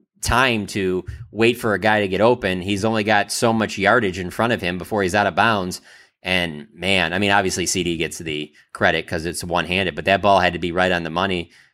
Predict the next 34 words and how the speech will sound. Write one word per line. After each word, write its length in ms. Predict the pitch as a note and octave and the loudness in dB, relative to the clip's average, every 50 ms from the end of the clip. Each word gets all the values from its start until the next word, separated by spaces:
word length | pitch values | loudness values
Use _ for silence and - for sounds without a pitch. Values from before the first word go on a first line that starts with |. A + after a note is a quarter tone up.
| _ _ - | _ _ -6
And 400 | F2 F2 F2 F2 E2+ F2 F#2+ - - | -2 0 0 0 0 -2 -4 -10 -8
it 220 | - F#2 F#2+ F2+ | -6 -6 -4 -2
just, 220 | G2+ G#2 F#2 - - _ _ _ - | -2 -2 -2 -2 -6 _ _ _ -14
I 80 | E2+ | -14
don't 100 | D2+ C#2+ | -12 -12
know, 60 | D#2+ F#2 | -12 -8
when 120 | G2 G2+ | -2 0
I 100 | A2 A#2 | 0 2
watched 260 | A#2 A2+ A2 G#2 - | 4 4 4 4 4
that, 160 | - A2 G2 | 4 4 4
it 60 | F2+ E2+ | 4 2
reminded 340 | E2+ F2 F2 F2 E2+ D#2+ | 0 -2 -2 -4 -4 -4
me 80 | D#2+ E2 | -4 -4
a 80 | D#2+ D#2+ | -2 0
lot 220 | D#2+ D#2 D#2+ D#2+ | 0 0 0 -2
of 160 | D2+ D2 D#2 | -4 -10 -8
the 220 | E2+ D#2 D2+ D#2 D#2 | -6 -4 -4 -4 -6
Amari 260 | E2+ E2+ E2 D#2+ D#2+ | -6 -4 -4 -4 -4
Cooper 280 | D2+ - F2+ - D#2+ D#2 | -4 -8 -10 -10 -10 -12
game 260 | D2+ D#2+ D#2+ D#2 D#2 | -10 -8 -10 -8 -8
winner 160 | D#2 D2+ D2+ | -10 -10 -10
against 260 | D2 D2 D#2 D#2 - | -10 -10 -10 -10 -10
Minnesota. 580 | - E2+ D#2+ D#2 - - F2 D#2 D2+ D2 D2+ - _ A2 | -8 -8 -8 -6 -4 -4 -4 -4 -4 -6 -10 -10 _ 2
Different 360 | A#2+ A#2+ A#2+ B2+ A#2+ A2 - _ _ - - | 2 2 2 2 -4 -4 -6 _ _ -8 0
areas 500 | A2+ A2 G#2+ G#2+ G#2 G#2 G2+ F#2 - - | 2 2 4 4 4 4 2 0 -2 -6
of 200 | - A#2 G#2+ F#2 | -6 -6 -4 -4
the 80 | F#2+ | -4
field, 300 | F2 - - G#2 G2+ F#2+ | -4 0 2 2 2 4
not 160 | G#2 G#2 G2+ G2 | 4 2 2 2
exactly 520 | F2 E2 G2+ G2+ F#2+ F2+ - G2 F#2 F2+ | 2 2 2 4 2 2 0 -2 -2 0
apples 300 | F2+ F2+ F2 F2+ F2+ D#2+ | 0 -2 -2 -4 -8 -6
to 80 | - F2+ | -2 0
apples, 460 | F2 F2 E2 D#2+ - F2+ D2+ D#2 D#2 | 0 2 0 0 -4 -8 -10 -10 -10
but 300 | D#2 E2+ E2+ D#2+ D#2 - | -6 -4 -4 -4 -4 -6